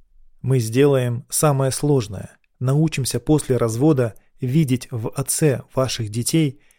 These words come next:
не бывшего мужа, а родителя. К концу книги у вас в руках будет не сборник советов, а личный навигатор. Вы можете потратить ещё пять лет на то, чтобы наступать на те же грабли.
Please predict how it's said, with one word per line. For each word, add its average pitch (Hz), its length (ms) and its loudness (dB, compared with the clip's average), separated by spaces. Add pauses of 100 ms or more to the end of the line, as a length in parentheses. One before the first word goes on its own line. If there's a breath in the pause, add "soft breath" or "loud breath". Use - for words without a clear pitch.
(180 soft breath)
не 139 180 0
бывшего 135 520 2
мужа, 120 440 -2 (520)
а 123 380 -2
родителя. 123 720 -2 (1080)
К - 200 -18
концу 123 360 -4
книги 131 400 0
у 113 120 0
вас 131 240 2
в 120 60 -2
руках 120 400 -2 (120)
будет 135 420 2
не 147 160 2
сборник 143 480 0
советов, 120 560 -2 (380)
а 117 140 -6 (100)
личный 135 460 -2
навигатор. 123 800 -2 (680)
Вы 143 120 4
можете 139 340 0
потратить 143 560 0
ещё 123 320 0
пять 151 400 0
лет 135 240 0
на 113 120 -6
то, 147 240 2
чтобы 113 280 -6
наступать 131 600 -2
на 135 180 0
те 120 180 -2
же 113 100 -4
грабли. 117 480 -4